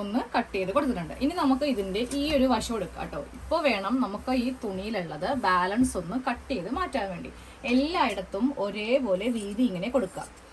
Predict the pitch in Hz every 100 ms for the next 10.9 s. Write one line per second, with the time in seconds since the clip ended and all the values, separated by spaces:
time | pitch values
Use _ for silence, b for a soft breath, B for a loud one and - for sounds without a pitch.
0 | B - 269 - 240 233 247 277 269 -
1 | 214 240 233 202 196 208 233 185 185 302
2 | 202 202 202 208 226 220 175 175 - 262
3 | - - - 269 214 180 170 196 175 B
4 | B - 269 330 440 285 220 226 240 269
5 | 339 330 - 220 226 233 175 196 214 190
6 | - 254 269 - 254 190 233 254 - 190
7 | 269 392 - 220 220 247 302 285 180 -
8 | 233 233 247 285 - 220 214 180 180 185
9 | - 320 392 B B - 196 226 294 202
10 | 190 190 208 240 330 285 226 233